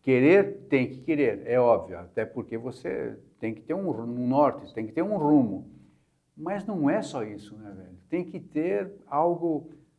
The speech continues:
é, não basta a explosão. Eu acho que você tem que palmilhar o teu caminho. É como você falar, "Ah, eu vou, eu vou voar neste balão aqui", mas tem que pôr gás nele, senão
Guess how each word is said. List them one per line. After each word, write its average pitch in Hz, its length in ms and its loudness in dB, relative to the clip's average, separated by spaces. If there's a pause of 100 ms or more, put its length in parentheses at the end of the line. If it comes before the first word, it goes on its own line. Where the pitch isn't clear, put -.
(340)
é, 170 560 4 (300)
não 185 180 0
basta 170 300 8
a 135 80 2
explosão. 107 720 0 (1040)
Eu 131 180 0
acho 151 240 -2
que 156 220 -8 (480)
você 147 300 -4
tem 190 200 -2
que 185 140 -8
palmilhar 180 680 2
o - 60 -6
teu 165 180 -6
caminho. 127 500 -4 (1080)
É 135 100 -6
como 214 200 -2
você 208 340 4
falar, 185 340 2
"Ah, 156 60 4
eu 165 140 2
vou, 165 420 2
eu 156 160 0
vou 170 280 0
voar 156 380 2
neste 160 300 -6
balão 135 480 2
aqui", 113 300 -8 (160)
mas - 160 -4
tem 123 160 -4
que - 80 -12
pôr 277 260 -6
gás 156 340 0
nele, 107 180 -6
senão 113 600 -12